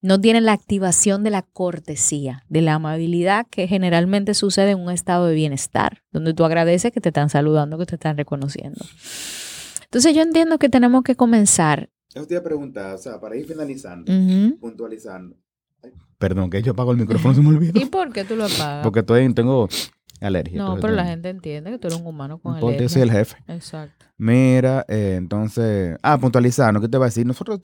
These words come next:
Speaker 2: entonces nosotros como sociedad, pero digo como sociedad, pero individualmente, me refiero como persona, vamos a decirlo, porque como sociedad algo muy macro y, y como muy esperanzador, pero en la práctica, o sea, tú no puedes manipular a todo el mundo.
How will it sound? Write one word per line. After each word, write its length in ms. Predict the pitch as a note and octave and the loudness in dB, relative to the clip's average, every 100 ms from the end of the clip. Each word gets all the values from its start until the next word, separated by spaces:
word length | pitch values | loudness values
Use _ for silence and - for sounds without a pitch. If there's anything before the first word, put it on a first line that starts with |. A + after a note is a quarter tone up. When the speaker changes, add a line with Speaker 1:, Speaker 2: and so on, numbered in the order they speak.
| - | -14
Speaker 2:
entonces 260 | E3 A#3 | -6 -4
nosotros 420 | B3 A#3 A3 A3+ - _ _ _ _ _ - | -4 -4 -2 -4 -6 _ _ _ _ _ 0
como 300 | E3+ F3+ F3 | 2 2 2
sociedad, 680 | D#3+ C#3+ A2 A2 C#3+ A2 F2+ | 0 0 0 2 2 0 -2
pero 200 | G#2+ G#2+ - | -2 -2 -4
digo 220 | A2 D#3 | -2 -2
como 240 | G3 F3+ | -2 -4
sociedad, 420 | C#3+ D#3 A#2 G2 F#2 | -4 0 2 2 2
pero 200 | G2+ G2 | 0 0
individualmente, 880 | A2 A2+ A2+ G#2+ C3 A#2 G2 E2 D2 - | 0 2 4 4 4 2 2 -2 -8 -14
me 100 | F#2 | -10
refiero 360 | F2+ E2+ F#2 F2+ | -10 -6 -6 -4
como 240 | A2+ A2+ | -2 -2
persona, 420 | G#2+ F#2 A2 E2 | -2 -2 -4 -4
vamos 160 | E2 F2+ | -4 -4
a 40 | |
decirlo, 300 | E2 - C#2+ | -4 -6 -10
porque 180 | C#2 E2+ | -8 -8
como 220 | E2+ E2+ | -4 -4
sociedad 340 | E2+ F2+ F2 F#2 | -6 -4 -2 -2
algo 140 | G#2+ | -2
muy 160 | A2+ A#2 | 0 2
macro 440 | A#2 F#2+ D#2+ F2+ | 4 2 0 -4
y, 160 | D#2 - _ _ _ _ _ _ _ | -6 -8 _ _ _ _ _ _ _
y 160 | F#2+ F#2 | -8 -4
como 180 | A2 | 0
muy 160 | G#2+ A2 | 2 2
esperanzador, 720 | A2 A#2+ G#2+ G#2+ G#2+ A#2 B2 | 2 0 0 2 2 4 4
pero 340 | F#2+ F#2+ F#2 F#2 | 2 -4 -4 -2
en 80 | G2 | -2
la 80 | F#2+ | -2
práctica, 580 | G2 F#2+ A2+ A2 G2 - _ - - - - _ _ _ _ _ _ - | -2 -2 0 4 2 2 _ -18 -18 -18 -20 _ _ _ _ _ _ -12
o 60 | |
sea, 500 | F#2 G#2+ F#2 F2+ E2+ E2 | 0 2 4 2 -2 -4
tú 100 | A2 | 0
no 100 | A2 | 2
puedes 220 | A#2 A2+ | 4 4
manipular 440 | G#2+ G#2+ G2 G2+ G2 | 4 4 2 0 0
a 60 | |
todo 140 | F#2 F2+ | 0 -4
el 80 | F2 | -2
mundo. 420 | G2 D#2+ C#2+ | -2 -4 -8